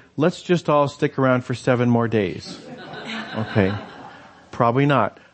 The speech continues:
Um, so, so, um, so the proof that they really were having a good time is that they, they said, "Let's do this. Let's, let's, let's keep this going." Um, that's something that,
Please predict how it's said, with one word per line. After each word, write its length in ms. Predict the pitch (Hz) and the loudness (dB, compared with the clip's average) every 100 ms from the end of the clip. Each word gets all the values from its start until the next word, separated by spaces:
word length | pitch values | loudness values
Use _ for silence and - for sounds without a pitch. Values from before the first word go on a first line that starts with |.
| - | 0
Um, 400 | 131 131 127 - - - | 2 4 2 -2 -14 -16
so, 380 | - 185 165 - - | -2 0 0 -2 -14
so, 340 | - 170 165 - | -2 0 2 2
um, 440 | 160 151 156 151 | 2 2 -2 -8
so 360 | - 170 160 - - 160 | 0 2 2 -4 -4 0
the 80 | |
proof 520 | 160 - - 277 160 - | 0 -2 0 2 2 0
that 120 | 160 | 0
they 120 | 165 | 0
really 440 | 151 160 226 214 | 0 0 2 0
were 220 | 175 180 135 | 0 0 2
having 340 | 135 127 127 | 0 0 -2
a 60 | 117 | 0
good 240 | 135 131 | -2 0
time 420 | 131 117 104 98 - _ - | 0 0 0 -4 -8 _ -2
is 180 | 135 127 | -2 0
that 120 | 127 | 0
they, 200 | 135 131 | 2 2
they 180 | - 147 | 0 -4
said, 240 | - 180 | 0 0
"Let's 220 | 131 151 | 2 0
do 220 | 131 151 233 | 0 2 2
this. 280 | 95 92 - | 0 -2 -4
Let's, 220 | 135 - | -4 2
let's, 260 | 151 - | 0 2
let's 220 | 139 139 - | -2 -2 -4
keep 300 | - 170 151 | -2 -2 0
this 140 | 131 | 0
going." 380 | 151 147 101 82 _ _ - _ - | 2 2 0 -4 _ _ -20 _ -4
Um, 260 | 117 110 | 0 2
that's 180 | 113 131 | 2 2
something 400 | - 139 135 120 | 2 2 4 4
that, 160 | 113 | 4